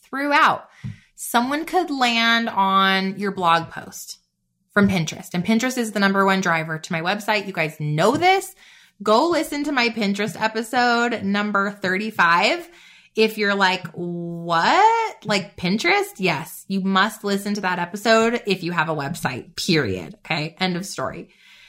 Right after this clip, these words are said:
Now, they could end up on a blog post. They could come and read about me. They could end up on one of my course pages. I don't know what page they're ending up on.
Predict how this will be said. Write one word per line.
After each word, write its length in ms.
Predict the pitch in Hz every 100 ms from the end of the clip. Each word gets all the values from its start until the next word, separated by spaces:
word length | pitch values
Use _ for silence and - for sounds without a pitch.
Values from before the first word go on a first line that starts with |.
| _ -
Now, 440 | 220 220 214 208 202
they 200 | 214 233
could 140 | 339
end 200 | 233 233
up 160 | 220 220
on 120 | 196
a 40 |
blog 300 | 175 160 160
post. 240 | - - -
They 80 |
could 160 | 240 285
come 220 | - 262
and 120 | 262
read 140 | 262 254
about 260 | 240 151
me. 120 | 165 160
They 120 | 196
could 120 | 240
end 160 | 240 247
up 80 |
on 160 | 233 226
one 100 | 220
of 60 | 220
my 80 |
course 400 | 220 - 220 220
pages. 340 | - 175 160 170 -
I 140 | 262
don't 200 | 339 302
know 200 | 269 339
what 240 | 427 -
page 320 | - 196 175 -
they're 120 | 185
ending 320 | 180 170 156
up 160 | 156 165
on. 220 | -